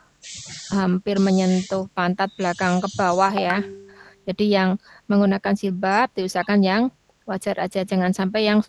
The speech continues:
posisi seperti ini. Ini untuk, eh, ukti-ukti atau, eh, ibu-ibu yang akan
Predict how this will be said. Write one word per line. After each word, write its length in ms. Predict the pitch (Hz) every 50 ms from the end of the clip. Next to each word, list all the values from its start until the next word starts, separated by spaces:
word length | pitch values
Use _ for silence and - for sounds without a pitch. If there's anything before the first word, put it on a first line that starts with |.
| _ _ 214
posisi 400 | 190 190 - - 190 190 - 226
seperti 560 | 214 - 214 214 202 196 202 - - 185 185
ini. 320 | 190 190 190 185 185 185
Ini 160 | 214 233 220
untuk, 320 | 196 196 202 - 269 - - _ _ _ _ _ _ _ _ _ _ - - - - - - - - - - - - - -
eh, 400 | - 202 208 202 196 196 190 -
ukti-ukti 560 | - 214 - - 233 202 226 - - 254 247
atau, 400 | 233 214 208 - 214 208 202 208 - - - - - - - - - - - - _ _
eh, 640 | - 196 196 190 190 190 190 185 185 185 185 180 185 190 185 196 - -
ibu-ibu 400 | 208 196 220 214 202 190 226 254
yang 160 | 247 226 196
akan 320 | 170 190 - - 214 240